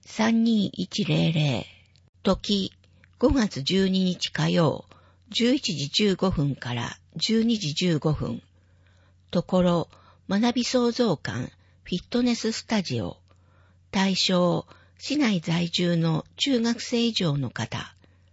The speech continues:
定員、三十人先着。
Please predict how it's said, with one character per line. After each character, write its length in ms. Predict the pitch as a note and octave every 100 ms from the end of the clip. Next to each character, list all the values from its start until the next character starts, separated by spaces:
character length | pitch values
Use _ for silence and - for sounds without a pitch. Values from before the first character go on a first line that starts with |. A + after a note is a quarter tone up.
| _ _ _ _ -
定 320 | G3+ G3 F#3+
員、 360 | F#3 F3+ F3 - _ _ -
三 340 | - A#3+ A#3+
十 280 | - B3 G3
人 280 | D#3 C3+ C3
先 280 | - D3+
着。 480 | C3+ C#3 C3 - C3+